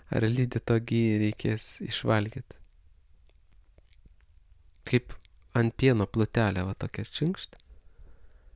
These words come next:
Tai va tai yra pati pradžia. Bet jie mąsto, kad jie jau, nu, bent jau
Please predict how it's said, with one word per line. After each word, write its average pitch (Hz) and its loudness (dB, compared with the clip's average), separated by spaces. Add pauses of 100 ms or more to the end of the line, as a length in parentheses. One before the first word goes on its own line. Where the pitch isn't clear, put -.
(360)
Tai 120 0
va 120 4
tai 120 2
yra 117 2
pati - -4
pradžia. - -4
Bet 113 -4
jie 160 8
mąsto, 135 0
kad 113 -6
jie 107 2
jau, 107 0
nu, 113 -2
bent 107 -2
jau 87 -2